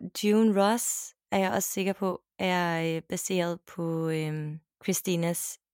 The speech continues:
ægte sådan, hvad kan man sige, paranormale plejemor. Hende, som ligesom bliver ved med at være en del af Christinas liv,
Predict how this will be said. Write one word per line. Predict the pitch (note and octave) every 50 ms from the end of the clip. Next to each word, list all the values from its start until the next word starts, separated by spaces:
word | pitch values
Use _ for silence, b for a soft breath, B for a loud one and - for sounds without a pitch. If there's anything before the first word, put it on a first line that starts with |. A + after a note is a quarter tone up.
| _ _ _
ægte | F3+ F3 F3 - - - - F#3
sådan, | F3 - - E3 D3+ C#3+ - C#3+ D#3+ D#3+
hvad | D#3 E3+ D#3+
kan | - E3+
man | E3 E3
sige, | - - D#3 -
paranormale | - - D#3 D3+ D#3 D#3+ E3+ E3+ E3 E3 E3 D#3 D#3 D3+ D3+ - _ _
plejemor. | - D#3 D3+ C#3+ C3+ C#3+ D3+ D#3+ E3 D#3+ C#3+ D3+ C#3+ C#3+ D3 -
Hende, | - F#3 F3 E3 F3 E3+
som | - F#3 E3+ E3+
ligesom | E3 E3 D#3 - E3+ D#3+ D#3 D#3 D#3 D3 - _ _ _
bliver | - F3 F3+ F3+
ved | E3+ D#3+ F#3 F3+ F3+
med | F3+ F3 D#3+
at | D3+ C#3+
være | D3+ D3+
en | D3+ D#3
del | - - E3+ D#3+ E3
af | - - -
Christinas | - D3 - - E3 D#3+ D#3+ D3+ - -
liv, | D#3+ E3+ E3 -